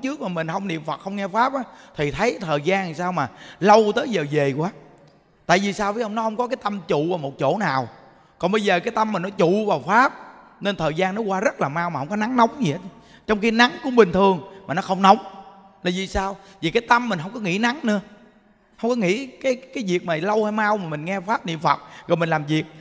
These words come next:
Vậy mà tâm trạng nó thoải mái, làm việc nó chạy việc dữ lắm quý vị à. Hay lắm. Nó buôn bán gì cũng gì, cứ treo cái máy niệm Phật ngay cái chỗ buôn bán. Bán hột é hay là bán, ừm, bánh tằm, bánh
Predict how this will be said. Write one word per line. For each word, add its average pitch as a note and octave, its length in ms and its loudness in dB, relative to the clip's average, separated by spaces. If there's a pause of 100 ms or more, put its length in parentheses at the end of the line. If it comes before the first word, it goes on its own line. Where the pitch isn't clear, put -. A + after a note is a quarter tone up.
(160)
Vậy D#3 220 2
mà F3 120 0
tâm F#3 220 -2
trạng D3+ 220 -2
nó F3 60 -8
thoải C#3 220 -6
mái, F#3+ 220 -8
làm E3 120 -8
việc C3+ 160 -4
nó F3 60 -4
chạy C3+ 220 -4
việc C3+ 220 -2
dữ D3 100 -4
lắm G3+ 200 -2
quý B3+ 60 -8
vị C3 160 -4
à. C3 100 -6 (580)
Hay A#3+ 280 4
lắm. C4 200 8 (960)
Nó G#3+ 340 -8
buôn A#3 340 2
bán C4 340 6
gì G#3 180 2
cũng G3 180 -4
gì, D3+ 220 0
cứ G#3+ 60 -2
treo G3+ 260 2
cái A3 80 -4
máy A#3+ 120 -4
niệm D3+ 200 -6
Phật C#3 200 -6 (440)
ngay A#3+ 200 4
cái A3+ 120 -2
chỗ F#3 120 0
buôn F#3+ 220 -4
bán. F3+ 200 2 (500)
Bán A3 200 4
hột C#3 180 -4
é A3 320 2
hay A3 300 -6
là C#3 280 -4
bán, G3 420 -4
ừm, C3+ 260 -8 (1120)
bánh A3 160 0
tằm, C#3+ 240 -2
bánh F#3+ 140 -6